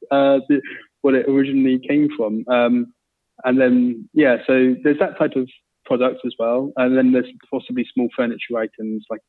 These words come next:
tables, et cetera, um, that exist. Um, and I guess, I guess that's a little bit about what we do as a business. Um,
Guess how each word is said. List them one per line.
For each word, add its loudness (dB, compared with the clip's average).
tables, -4
et -12
cetera, -6
um, -2
that -4
exist. -2
Um, 2
and 2
I 2
guess, 0
I 2
guess 2
that's 0
a 4
little 6
bit -2
about -2
what -4
we -2
do -2
as -4
a -4
business. -6
Um, 0